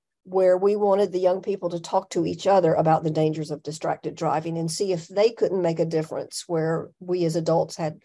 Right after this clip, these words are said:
had sadly failed. So it went to, um,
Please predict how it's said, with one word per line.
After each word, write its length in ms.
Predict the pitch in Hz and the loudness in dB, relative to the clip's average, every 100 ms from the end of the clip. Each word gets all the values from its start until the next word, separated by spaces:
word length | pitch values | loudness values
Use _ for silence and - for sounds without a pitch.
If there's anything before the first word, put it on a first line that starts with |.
| _ _ _ _ - | _ _ _ _ -4
had 180 | 170 165 | -4 -2
sadly 400 | 185 170 160 151 | 4 4 4 2
failed. 540 | 175 170 147 156 - _ _ _ _ | 4 4 6 4 0 _ _ _ _
So 400 | - 254 226 214 | 2 6 8 8
it 180 | 214 196 | 6 6
went 320 | 202 233 - | 2 2 0
to, 440 | - 226 208 202 208 | -2 2 2 2 0
um, 520 | 185 180 185 185 196 | 0 0 -2 -6 -12